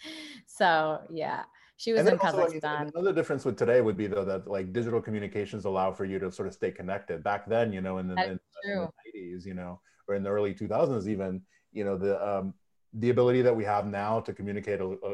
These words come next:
Speaker 2: across large distances and to sort of stay in touch wasn't there.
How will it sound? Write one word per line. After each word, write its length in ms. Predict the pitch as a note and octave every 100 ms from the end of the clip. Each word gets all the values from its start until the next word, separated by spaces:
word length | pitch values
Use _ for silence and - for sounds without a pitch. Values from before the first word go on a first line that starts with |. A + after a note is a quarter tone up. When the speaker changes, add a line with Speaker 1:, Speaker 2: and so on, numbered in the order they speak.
| G2+
Speaker 2:
across 400 | - G#2 F#2+ F#2+
large 400 | G2 G2+ F#2+ -
distances 800 | E2+ A2 - F2+ F2 F2+ E2+
and 100 | F2
to 100 | E2+
sort 200 | F#2 F#2+
of 40 | F2+
stay 220 | - G2+
in 80 | F2+
touch 220 | A2 G#2+
wasn't 260 | F2+ E2 D#2+
there. 320 | F2 F2